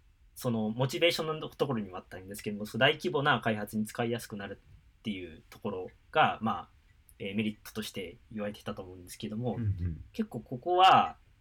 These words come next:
Speaker 1: まさしく、この、え、コンポジションエーピーアイによってやりやすくなるんじゃないかなっていうように思いました。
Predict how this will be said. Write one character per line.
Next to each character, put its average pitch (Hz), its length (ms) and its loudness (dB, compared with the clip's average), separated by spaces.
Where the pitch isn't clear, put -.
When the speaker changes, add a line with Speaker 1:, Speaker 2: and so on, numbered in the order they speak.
Speaker 1:
ま 123 140 0
さ 135 120 2
し - 120 -4
く、 85 280 -12
こ 110 140 -8
の、 104 120 0
え、 113 200 -2
コ - 120 -6
ン 110 80 0
ポ 107 140 0
ジ 104 80 -8
シ 113 100 -2
ョ - 20 2
ン 104 100 -2
エ 107 80 0
ー 107 60 -4
ピ 117 120 -2
ー 107 40 4
ア - 40 2
イ 107 40 0
に 107 60 0
よ 110 80 -2
っ - 20 -8
て 123 640 0
や 110 140 0
り 113 80 0
や 110 100 0
す - 80 -10
く 117 80 -2
な 107 100 0
る 107 120 -6
ん 104 40 -8
じ 104 60 -10
ゃ 95 60 -8
な 98 80 -8
い 104 40 -8
か 104 140 -6
な 135 160 0
っ - 80 -8
て 101 80 -8
い 90 200 -10
う - 20 -12
よ 92 140 -10
う 85 40 -12
に 78 140 -16
思 98 160 -4
い - 20 -16
ま 95 120 -12
し - 100 -10
た。 - 180 -8